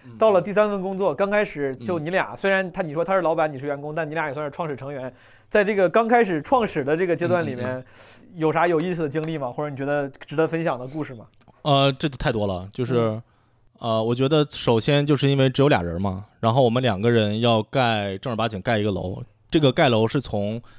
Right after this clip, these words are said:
Speaker 1: 你拿项目之前做 feasibility study 就要开始，然后你只要拿到这个项目，然后把它画出来，
Speaker 2: 嗯。
Speaker 1: 然后再把它的施工图画出来，然后你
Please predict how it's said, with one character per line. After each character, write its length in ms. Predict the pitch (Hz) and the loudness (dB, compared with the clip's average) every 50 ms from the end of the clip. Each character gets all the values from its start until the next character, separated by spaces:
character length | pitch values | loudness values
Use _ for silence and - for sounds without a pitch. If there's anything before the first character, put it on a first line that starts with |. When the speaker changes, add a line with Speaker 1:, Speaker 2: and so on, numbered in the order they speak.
| - - _ | -20 -18 _
Speaker 1:
你 280 | - 107 104 101 101 | -8 -6 -4 -4 -4
拿 200 | 104 107 110 135 | -2 -2 -2 0
项 180 | 143 - 165 139 | 0 0 -2 -2
目 80 | 117 | -2
之 140 | 107 - 139 | -4 -4 -6
前 320 | 131 - 113 95 98 107 117 | -6 -4 -6 -6 -6 -6 -4
做 200 | - 131 113 104 | -2 -2 -2 0
feasibility 580 | - 135 120 - 120 131 143 143 127 120 110 | -2 -4 -4 -2 0 2 2 2 2 0 -4
study 320 | - - - 107 104 95 90 | -6 -4 -6 -6 -6 -6 -8
就 100 | 98 95 | -8 -10
要 40 | |
开 180 | - - - 95 | -10 -10 -12 -12
始， 200 | - - - - - - - - - _ _ _ | -12 -12 -14 -16 -18 -20 -20 -20 -20 _ _ _
然 140 | 113 107 | -2 0
后 100 | 110 117 | 0 0
你 160 | 117 123 120 101 | 0 -2 -4 -4
只 80 | 107 | -2
要 140 | 117 120 117 | -2 0 0
拿 180 | 117 107 101 117 | 0 -2 0 2
到 100 | 139 135 | 2 2
这 120 | 123 117 | 2 0
个 40 | 110 | -2
项 240 | 104 - 123 101 95 | -2 -2 -4 -4 -4
目， 200 | 87 85 90 - | -8 -14 -16 -14
然 160 | 95 104 107 107 | -10 -10 -10 -4
后 200 | 120 127 117 110 | -2 -2 -2 -2
把 160 | - 104 95 | -2 -4 -4
它 200 | 98 110 110 113 | -2 -2 -2 -2
画 240 | 110 - - 147 113 | 0 0 0 0 0
出 220 | - - - 104 | -2 -2 -4 -4
来， 260 | 90 85 85 87 107 - _ - - - | -4 -4 -8 -12 -14 -16 _ -20 -16 -12
Speaker 2:
嗯。 120 | 175 165 | -8 -6
Speaker 1:
然 100 | 143 110 | -2 0
后 180 | 120 127 123 120 | 2 2 2 2
再 160 | 117 143 131 | 2 2 0
把 160 | 120 - 104 | 2 0 -2
它 160 | 98 - 120 120 | -2 -2 -2 0
的 60 | 113 | 0
施 140 | - - 143 | 2 2 4
工 120 | 143 151 | 4 4
图 200 | 143 110 107 107 | 2 0 -2 -2
画 120 | - 135 | 0 0
出 140 | 107 - - | 0 0 -2
来， 140 | 90 90 90 | -6 -4 -2
然 100 | 95 104 | -2 0
后 100 | 120 143 | 2 2
你 120 | 123 107 | 0 0